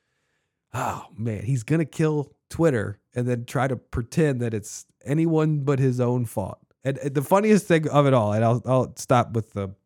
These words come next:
opinions. I love the memes. Babes told me about this <laughs> today, that everyone thought he looked like the, like he was wearing a skin suit,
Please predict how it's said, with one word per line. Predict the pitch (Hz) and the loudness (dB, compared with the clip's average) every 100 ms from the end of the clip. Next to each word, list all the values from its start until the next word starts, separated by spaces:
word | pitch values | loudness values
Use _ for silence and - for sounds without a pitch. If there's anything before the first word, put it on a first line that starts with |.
| _ _ _ _ _ _ - | _ _ _ _ _ _ -10
opinions. | - 151 123 - 95 - - _ _ _ _ _ _ _ _ _ | 2 2 2 -2 -12 -14 -20 _ _ _ _ _ _ _ _ _
I | 123 156 190 | 0 4 6
love | 175 175 151 | 6 6 4
the | |
memes. | 147 160 160 120 110 110 - - _ _ _ 202 139 | 4 4 4 4 0 -6 -10 -18 _ _ _ -10 2
Babes | 147 143 - | 4 4 2
told | 139 120 | 2 2
me | |
about | 110 104 - | 0 -4 -4
this | 113 - | -4 -4
<laughs> | |
today, | 104 131 131 95 - _ _ _ _ _ - | -4 -2 -2 -4 -10 _ _ _ _ _ 0
that | 143 - | 0 2
everyone | 151 175 165 160 143 - | 2 4 4 4 0 2
thought | 160 160 - | 4 4 0
he | 135 143 | -4 -2
looked | 131 156 151 - | 2 2 2 -4
like | 123 127 127 - - _ - | 0 2 2 -4 -20 _ -4
the, | 117 117 - | -2 0 -2
like | 120 120 | -2 -2
he | - 131 | 0 0
was | 113 104 | 0 -4
wearing | 95 104 123 135 131 113 | -4 0 2 2 2 0
a | 98 | -6
skin | - - 131 120 | -8 -4 -2 0
suit, | 104 - 90 | -2 -6 -8